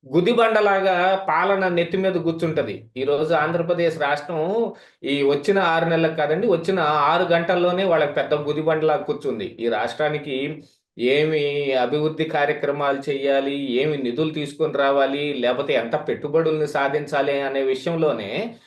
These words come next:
ఇప్పటికి మన కళ్ళకు కనపడుతోంది ఏమిటి?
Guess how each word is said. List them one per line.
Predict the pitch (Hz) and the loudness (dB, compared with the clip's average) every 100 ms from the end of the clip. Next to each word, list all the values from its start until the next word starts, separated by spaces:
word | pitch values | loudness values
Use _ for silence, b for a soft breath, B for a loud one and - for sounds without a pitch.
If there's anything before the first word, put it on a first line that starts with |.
| B B | B B
ఇప్పటికి | 123 131 170 165 151 | -4 -2 -2 0 -2
మన | 151 135 | 0 -2
కళ్ళకు | 135 - 143 151 165 165 | -4 -2 0 2 0 0
కనపడుతోంది | 151 156 151 147 147 139 151 233 277 - | -2 0 0 0 -2 -2 0 0 -2 -6
ఏమిటి? | 123 156 170 160 160 165 160 | 0 0 0 0 -2 0 -2